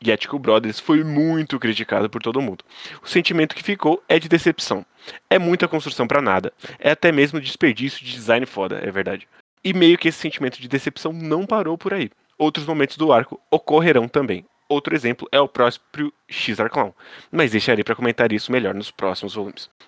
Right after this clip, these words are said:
Por hora, ficarei com o sentimento de satisfa-, de satisfação de ler um volume que pelo menos foi divertido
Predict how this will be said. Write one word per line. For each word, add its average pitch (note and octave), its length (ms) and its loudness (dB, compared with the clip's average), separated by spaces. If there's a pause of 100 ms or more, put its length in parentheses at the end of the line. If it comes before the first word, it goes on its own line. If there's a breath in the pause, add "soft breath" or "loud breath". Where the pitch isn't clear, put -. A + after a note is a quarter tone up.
Por B3 160 2
hora, F3+ 240 8 (140)
ficarei F3 340 4
com D3 120 -2
o C#3+ 40 -6
sentimento A2+ 460 -6
de G#2 100 -14
satisfa-, - 560 -2 (160)
de - 80 -16
satisfação F3+ 580 0 (300 loud breath)
de D3+ 160 -6
ler E3 220 2
um - 20 -6
volume C#3 400 -2
que - 140 -16
pelo A3 360 2
menos F3 200 -2
foi E3 100 -2
divertido C3+ 540 -8